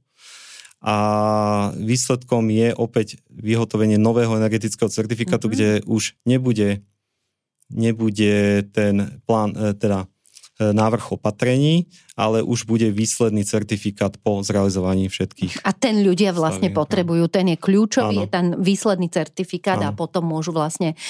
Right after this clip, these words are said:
Speaker 2: získať ten
Speaker 1: Áno.
Speaker 2: príspevok. Ó, tak celkom zaujímavé, ako to funguje. Stretli ste sa s niečím kurióznym, alebo aké to je, keď, e,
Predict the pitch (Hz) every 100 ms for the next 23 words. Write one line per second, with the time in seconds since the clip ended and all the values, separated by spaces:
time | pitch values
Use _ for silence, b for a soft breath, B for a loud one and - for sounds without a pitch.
0 | B B 175 175 - 180 175 - 160 156
1 | - 170 120 - 302 453 269 175 233 196
2 | - 302 302 269 240 240 247 247 254 330
3 | 381 B B B - 262 285 - 214 214
4 | 240 269 B B - - - 214 202 262
5 | - 302 294 220 214 208 262 220 208 202
6 | 202 220 302 330 320 202 196 190 190 185
7 | 180 - - - 214 262 247 220 226 220
8 | 208 180 175